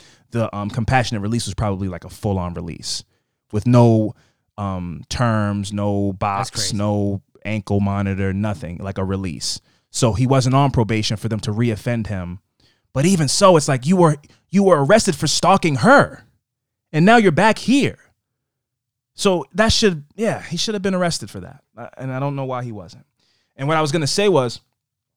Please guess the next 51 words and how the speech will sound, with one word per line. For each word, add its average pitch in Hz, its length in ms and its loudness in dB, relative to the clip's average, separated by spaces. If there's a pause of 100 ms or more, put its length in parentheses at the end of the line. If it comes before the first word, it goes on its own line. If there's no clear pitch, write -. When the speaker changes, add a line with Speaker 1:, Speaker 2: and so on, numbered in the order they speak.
(140)
Speaker 1:
when 135 120 -2
we 151 80 4
did 170 220 2
that, 143 220 2
like, 127 220 0
uh, 110 160 0
town 139 300 2
hall, 120 500 6 (300)
uh, 107 260 0
episode 120 360 2
where 113 100 4
we 110 80 2
had 113 140 -2
callers 117 360 2
come 107 180 -2
in, 110 280 -2
Speaker 2:
Mm. 104 260 -14
Speaker 1:
uh, 107 160 -4
I 110 60 -4
can't 151 180 -4
remember 131 220 -2
the 117 40 -4
lady's 110 320 -6
name 104 240 -6
right 92 120 -6
now. 98 300 -6
Um, 95 360 -8
I, 90 60 -10
I, 95 220 -8
I 98 120 -6
apologize, 101 540 -2
but 98 260 -6 (240)
I, 101 220 -8
I 104 100 -4
read 143 240 4
your 127 140 4
message, 117 640 -2
and 107 340 -4
so 107 280 -4
when 104 200 -4
I 104 140 -4
did 117 240 -4
this 127 140 -6
story, 123 320 -2
the, 107 140 -8
the, 104 760 -6 (200)
the, 101 220 -10
the 101 80 -10
young 120 160 -8
lady 117 240 -8
said, 98 480 -10